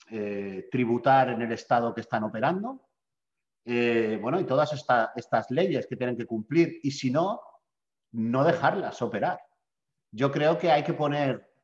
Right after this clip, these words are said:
el remedio antes de que ocurra. No tener una ley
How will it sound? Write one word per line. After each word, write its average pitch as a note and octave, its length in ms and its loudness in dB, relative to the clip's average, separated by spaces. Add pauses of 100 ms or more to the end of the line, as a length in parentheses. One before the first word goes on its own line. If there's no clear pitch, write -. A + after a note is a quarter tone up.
el A#2 140 -2
remedio D#3 640 0 (400)
antes C3+ 300 0
de E3 100 2
que B2+ 80 -2
ocurra. - 500 -2 (920)
No D#3+ 320 2
tener B2+ 260 2
una D3+ 180 4
ley F#3+ 380 2